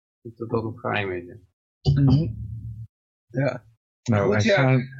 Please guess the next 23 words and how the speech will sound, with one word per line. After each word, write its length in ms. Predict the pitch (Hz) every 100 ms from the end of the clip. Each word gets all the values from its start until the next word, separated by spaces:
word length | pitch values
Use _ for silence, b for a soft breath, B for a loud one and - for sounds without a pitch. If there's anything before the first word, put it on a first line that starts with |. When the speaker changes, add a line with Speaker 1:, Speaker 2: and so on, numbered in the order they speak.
| -
Speaker 3:
staat, 240 | 110 110 95
ik 120 | 117
heb 160 | 131 127
ze 120 | 110
bij 200 | 120 117
Flabbergast 580 | 131 127 120 120 120 120
even 240 | 104 104
overgemaakt, 580 | 110 104 98 95 90 87
was 140 | 98
even 220 | 98 92
afgeleid. 480 | 95 - - 80 82
Speaker 2:
Oh, 220 | 185 165
je, 120 | 123 117
je 140 | 131
bent 180 | 131 143
inderdaad 320 | 143 147 147
sneller 400 | - 165 156 156
dan 140 | 156
mij. 240 | 156 165 127
Ik 200 | 123 131
moet 200 | 139 147
nog, 220 | 147 143
eh, 360 | 143 139 135